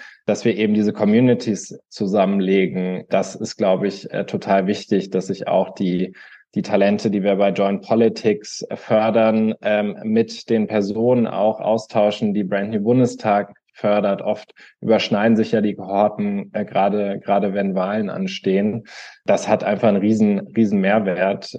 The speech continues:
ähm, und ganz profan, dass Max und ich uns, äh, eigentlich regelmäßig treffen,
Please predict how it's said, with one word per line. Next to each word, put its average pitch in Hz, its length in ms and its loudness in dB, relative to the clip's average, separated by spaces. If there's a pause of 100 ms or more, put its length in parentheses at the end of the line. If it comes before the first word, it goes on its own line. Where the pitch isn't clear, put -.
ähm, 95 320 -2
und 95 400 -4
ganz 98 320 -2
profan, 101 460 2
dass 95 340 -2
Max 104 320 -2
und 139 140 -2
ich 95 180 0
uns, - 200 -10
äh, 104 200 -4
eigentlich 98 360 -2
regelmäßig 107 600 2
treffen, 107 600 0